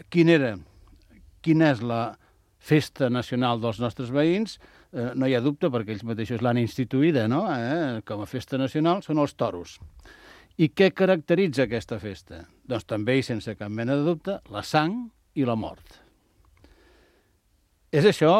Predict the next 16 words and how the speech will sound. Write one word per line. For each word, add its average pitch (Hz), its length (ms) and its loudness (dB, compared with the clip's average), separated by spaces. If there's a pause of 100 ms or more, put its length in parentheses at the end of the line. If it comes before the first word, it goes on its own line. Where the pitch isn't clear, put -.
el 156 180 4
que 139 140 0
millor 131 320 4
representa 127 640 0
l'essència 131 520 0
de 120 80 0
la 113 120 -4
cultura 113 400 -6
veïna? 117 340 -8 (1300)
Evidentment, 104 500 -6 (500)
no 113 280 -6
ho 101 80 -8
puc 113 240 -10
assegurar, 143 500 0
però, 139 240 0
eh, 135 400 -4